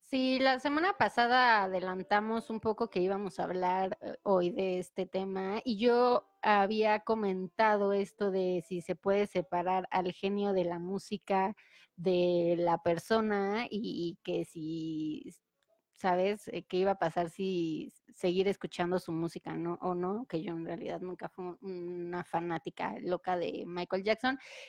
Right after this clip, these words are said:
Y en ese momento dije como, "Pues creo que sí puede separar". En el caso de Michael Jackson, eh, y después de haber visto este documental, jamás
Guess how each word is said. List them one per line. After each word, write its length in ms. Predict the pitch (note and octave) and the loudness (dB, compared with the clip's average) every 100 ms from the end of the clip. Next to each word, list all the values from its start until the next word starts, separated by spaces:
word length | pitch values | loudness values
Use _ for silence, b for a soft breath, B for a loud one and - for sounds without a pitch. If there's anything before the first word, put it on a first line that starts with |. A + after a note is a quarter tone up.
| - | -2
Y 100 | B3 | 0
en 100 | C#4 | 0
ese 160 | D4+ | 0
momento 380 | D4 B3 C4 C4 | 0 0 0 0
dije 240 | C#4 C4 B3+ | 0 -2 -2
como, 320 | C4+ C4+ C#4 | -2 -2 -2
"Pues 240 | D4 D4 - | -2 -4 -4
creo 220 | D#4+ E4 | -4 -2
que 100 | E4 | -4
sí 680 | - C#4 C#4 C#4 C#4 C4+ A#3 | -2 0 0 0 0 -2 -2
puede 240 | A#3 A#3 A3+ | 0 0 0
separar". 680 | F#3+ - F3 F3+ F#3+ A#3+ G#4 B B B B | -4 0 0 4 4 2 -2 B B B B
En 140 | A#3 B3 | 0 0
el 140 | B3+ | 0
caso 220 | D4 D4 | 0 0
de 120 | E4+ B3 | 0 0
Michael 460 | G#3+ A3 A#3+ G#3+ | -2 -2 0 0
Jackson, 680 | F#3+ G3 G3 - G#3+ A#3 D4 A#4 _ _ _ - | 2 0 0 -4 -2 0 -2 -4 _ _ _ -6
eh, 260 | G3 F#3 - | -2 -2 -2
y 120 | F#3+ | -2
después 320 | G3 - G#3+ | -4 -4 -2
de 100 | A3+ | 0
haber 200 | A3 G#3+ | 0 -2
visto 300 | A3 - - | -6 -8 -6
este 320 | G#3 G3+ - | -4 -4 -6
documental, 760 | G#3+ - F3+ F3 - G3 G#3+ A#3 _ | -6 -6 -10 -8 -2 2 0 -2 _
jamás 1040 | - - A3+ G#3+ G#3+ A#3+ A#3+ A#3+ B3+ C#4+ | -16 -6 -2 -2 0 0 0 0 -2 -4